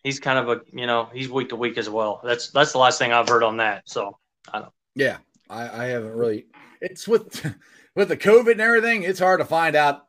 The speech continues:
Speaker 2: to be honest. It was hard to find out injuries before, and now it's, it's damn near impossible <laughs> to find it out now. <laughs>
Speaker 1: That's
Speaker 2: So,
Speaker 1: true.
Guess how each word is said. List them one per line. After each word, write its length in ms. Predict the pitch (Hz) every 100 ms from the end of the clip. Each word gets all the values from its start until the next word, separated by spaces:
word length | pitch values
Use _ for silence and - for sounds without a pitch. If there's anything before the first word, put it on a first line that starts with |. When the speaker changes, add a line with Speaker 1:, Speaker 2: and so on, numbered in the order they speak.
| 117
Speaker 2:
to 60 | 117
be 100 | 139
honest. 340 | 151 139 131
It 60 | 180
was 80 | 156
hard 200 | 185 214
to 40 | 160
find 240 | 190 190
out 140 | 160
injuries 320 | 165 170 160 123
before, 320 | 120 147 165
and 60 |
now 120 | 147 151
it's, 160 | 117 117 120 104 _ - 131 127
it's 180 | 131 -
damn 220 | 135 143
near 100 | 127
impossible 380 | 110 170 143 120
<laughs> 60 | -
to 60 |
find 240 | - 220 240
it 120 | -
out 180 | 170 175
now. 360 | 175 165 123 _ _ _
<laughs> 240 | _ -
Speaker 1:
That's 400 | 139 151 127 -
Speaker 2:
So, 100 | 151
Speaker 1:
true. 160 | 127